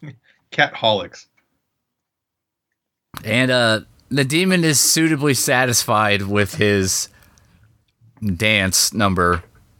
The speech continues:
Speaker 1: Yeah.
Speaker 2: And lets him not be nude.
Speaker 1: Yeah.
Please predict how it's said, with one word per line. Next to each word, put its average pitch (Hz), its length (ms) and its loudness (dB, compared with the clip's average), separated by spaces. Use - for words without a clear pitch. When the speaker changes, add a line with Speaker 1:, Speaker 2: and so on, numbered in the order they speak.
Speaker 1:
Yeah. 95 200 -6
Speaker 2:
And 113 160 0
lets 117 260 -2
him 107 220 2
not 113 240 -2
be 113 160 2
nude. 101 480 0
Speaker 1:
Yeah. 101 280 -2